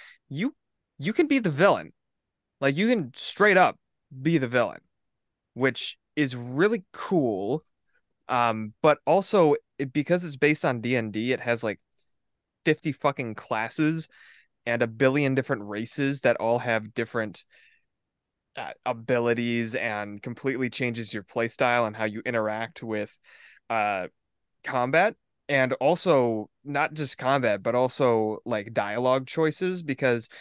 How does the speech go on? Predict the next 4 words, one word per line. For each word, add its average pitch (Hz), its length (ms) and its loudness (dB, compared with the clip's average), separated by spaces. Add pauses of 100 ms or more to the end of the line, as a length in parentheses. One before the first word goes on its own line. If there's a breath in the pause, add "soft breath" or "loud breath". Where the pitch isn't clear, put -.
(280 loud breath)
your, 110 600 0
<laughs> - 640 -18
your 131 240 4
race, 135 680 0